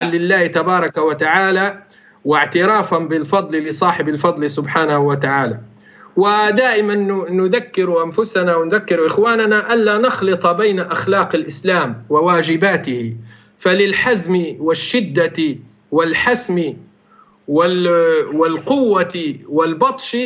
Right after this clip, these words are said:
مكانه، وهو في القتال المشروع، الحرب المشروعة العادلة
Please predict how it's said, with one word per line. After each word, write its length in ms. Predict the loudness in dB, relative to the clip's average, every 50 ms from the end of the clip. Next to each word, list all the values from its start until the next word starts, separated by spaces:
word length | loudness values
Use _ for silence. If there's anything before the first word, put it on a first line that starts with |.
| -4 -4
مكانه، 760 | -2 0 0 2 2 0 0 0 -2 -4 -6 -8 -8 -10 -14 -16 -16 _ -4
وهو 380 | -2 0 0 2 0 0 -2 -2
في 320 | -2 -2 0 0 0 -2 -4 -10 -16 -16 _ _ _ _ _ -4 -2
القتال 680 | -2 -2 0 0 0 0 2 0 0 0 0 0 0
المشروع، 720 | 0 0 -2 -2 -2 0 0 2 2 2 2 2 0 -2 -6 -12 _ _ -6 -4
الحرب 520 | -2 -2 0 0 2 2 2 0 2 0
المشروعة 720 | 0 0 2 -2 -2 0 0 2 2 2 2 2 0 -2 -2
العادلة 800 | 0 0 0 0 0 0 0 0 0 0 0 0 -2 -4 -6